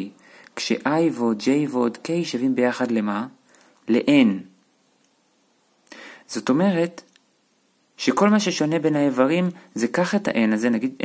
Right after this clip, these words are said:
N שווה עשר, נגיד נסתכל על זה כמו כדורים, אז N שווה עשר כדורים, ותחלק את הכדורים האלה בין I,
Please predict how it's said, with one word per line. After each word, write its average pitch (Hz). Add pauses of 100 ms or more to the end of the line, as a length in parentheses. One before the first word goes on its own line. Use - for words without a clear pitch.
N 143
שווה 113 (220)
עשר, 143 (500)
נגיד 120
נסתכל 110
על 131
זה 117
כמו 123
כדורים, 113
אז 104
N 131
שווה 120
עשר 117
כדורים, 110 (340)
ותחלק 151
את -
הכדורים 160
האלה 151
בין 127
I, 131